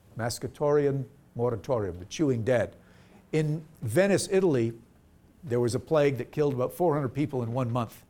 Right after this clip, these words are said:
So they couldn't dig really deep because the water table was very high, and so these four hundred people were buried in a very shallow grave. And so the dirt above all these bodies decomposing was not very deep.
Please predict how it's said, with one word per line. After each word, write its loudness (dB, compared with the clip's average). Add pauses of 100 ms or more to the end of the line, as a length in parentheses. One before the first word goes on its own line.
(640)
So -4
they 0 (360)
couldn't 0
dig 0
really 0
deep -4
because -8
the -6
water 0
table -4
was -8
very -6
high, -4 (240)
and -10
so 0
these -2
four 0
hundred -2
people -2
were 0
buried 2
in -4
a -4
very 0
shallow 0
grave. 0 (1500)
And -8
so 2
the 2
dirt 6
above 4
all 6
these 2
bodies 4
decomposing 0
was -6
not -2
very 0
deep. -4